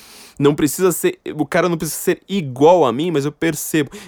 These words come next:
este cara tem o mesmo princípio que eu, ou seja, roubar é errado, matar é errado. Se eu fizer uma sociedade baseada na pilhação e no assassinato, essa sociedade vai se tornar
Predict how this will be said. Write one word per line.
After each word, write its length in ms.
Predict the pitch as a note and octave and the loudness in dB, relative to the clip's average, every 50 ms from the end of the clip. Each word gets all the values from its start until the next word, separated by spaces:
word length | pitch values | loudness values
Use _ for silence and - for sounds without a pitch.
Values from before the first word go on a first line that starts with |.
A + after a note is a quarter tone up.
| - - | -12 -4
este 320 | D3 D#3 D#3+ - - D#3+ | -2 -2 -2 -2 -4 -6
cara 220 | - - D#3+ E3 D#3+ | -4 -4 -2 -2 -2
tem 160 | - E3+ E3 | -2 -4 -4
o 40 | E3 | -2
mesmo 600 | E3 D#3+ D#3+ E3 E3+ F3+ F#3+ F#3+ F3 G3 G3 F#3+ | -2 0 0 2 4 4 2 2 2 -2 -2 0
princípio 540 | - F#3+ F#3 E3+ - - F3 - - E3+ | 0 0 0 0 -2 -4 -8 -6 -8 -10
que 100 | D#3+ - | -4 -2
eu, 100 | F3+ E3 | 0 0
ou 160 | C#3+ G#2+ C#3 B2 | 2 0 0 -2
seja, 360 | - - C3 A#2+ A2+ A2 G#2 | -2 -4 -2 -2 -2 -2 -4
roubar 600 | G#2+ A2 B2 B2 B2 A#2 A2 G#2 G2+ G#2 A2 A#2+ | -4 -2 -2 -2 -2 0 0 0 2 2 0 0
é 100 | C3+ C#3 | 0 0
errado, 500 | C3 B2+ C#3 D#3 D3 B2+ G#2+ G2 G2 - - - - - - | 2 2 2 4 4 2 0 -4 -8 -10 -10 -20 -20 -8 -2
matar 720 | A2+ A2+ A#2 A#2+ - _ - - G#2+ A2 A2 A#2 A#2+ C3 | 0 2 2 2 0 _ -6 -4 -2 -2 -2 -2 -2 -2
é 60 | C#3 | -2
errado. 440 | D3 C#3 B2 C#3 C#3+ C#3+ C3 G#2+ - - G#3 - - | -2 -2 -2 -2 -2 -2 -2 -4 -8 -16 -20 -20 -16
Se 260 | - - - - - B2+ | -12 -12 -10 -6 -2 0
eu 140 | D3+ F#3+ | 0 0
fizer 340 | - - E3+ D3+ C3+ D#3 C#3+ | 0 -2 -6 -2 -2 0 0
uma 140 | D3 D3+ C#3+ | 0 -2 -4
sociedade 640 | - - D3+ D3 - - D3+ C3+ C#3 C3+ C#3 B2 B2 | -4 -4 -6 -6 -4 -4 -4 -2 0 -2 -2 -2 -4
baseada 600 | A#2 C3 C3+ C#3 B2+ A#2 B2 B2+ B2 A#2+ A#2+ B2 | -2 0 0 0 -2 0 0 0 0 0 -2 -2
na 160 | B2+ B2+ B2+ - _ _ _ _ - | -4 -4 -6 -8 _ _ _ _ -6
pilhação 840 | - G#3 C4 B3+ A#3+ A3 F3 D3+ - - - - D#3 C#3 B2+ A2+ A2 | -2 0 2 4 6 4 4 4 0 -4 -4 -2 0 0 0 0 0
e 100 | C#3+ C3+ | -2 -2
no 240 | C3 C3+ D#3 F3 E3 | -2 -2 -2 0 0
assassinato, 920 | C3 - - - D#3 D3 - - - B2 G#2+ A#2 C3+ E3 E3+ D3 - A2+ | -2 -2 -2 -4 -4 -4 -4 -6 -8 -6 -4 -4 -4 -2 -4 -4 -4 -6
essa 180 | A2 - - C3 | -6 -6 -6 -8
sociedade 680 | - - C#3+ - - D#3 D3+ B2+ A#2 B2 C3+ C#3 D3+ | -8 -8 -10 -8 -8 -8 -6 -4 -2 -4 -2 -4 -4
vai 120 | D3 D3+ D#3 | -6 -6 -8
se 120 | - - | -8 -8
tornar 300 | - D#3 D3 C#3+ D3+ E3 | -8 -8 -4 -4 -4 -6